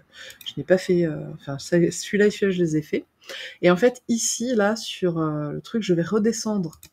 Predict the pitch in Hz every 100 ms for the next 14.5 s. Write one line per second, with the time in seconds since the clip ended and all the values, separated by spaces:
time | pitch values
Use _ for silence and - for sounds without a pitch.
0 | _ _ _ _ _ _ _ - 330 -
1 | 165 135 110 - 156 220 - 214 214 202
2 | 190 190 - 185 175 190 185 180 - 165
3 | - 165 165 165 151 151 151 180 202 156
4 | 160 185 180 170 165 170 175 147 - 196
5 | 233 - - 135 131 _ - - 220 214
6 | 202 233 208 151 143 156 214 220 - -
7 | 160 _ _ _ _ - 214 175 - _
8 | - - - - - - - _ - 294
9 | 277 285 330 - 214 185 175 180 233 233
10 | 214 190 196 190 233 190 170 196 196 185
11 | 175 196 - 214 196 202 196 170 185 190
12 | 180 175 - - - 160 165 170 151 151
13 | 202 220 - 185 175 180 196 202 - -
14 | 202 180 175 -